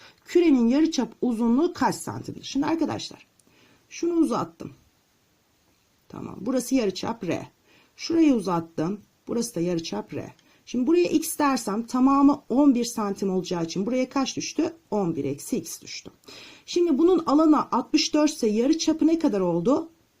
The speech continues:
Sekiz oldu. Bunun alanı kö-, yetmiş beş ise yarıçap ne oldu? Kök yetmiş beş oldu.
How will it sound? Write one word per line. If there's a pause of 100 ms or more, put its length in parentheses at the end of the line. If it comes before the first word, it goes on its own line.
(100)
Sekiz
oldu. (340)
Bunun
alanı
kö-,
yetmiş
beş
ise
yarıçap
ne
oldu? (340)
Kök (1080)
yetmiş
beş
oldu.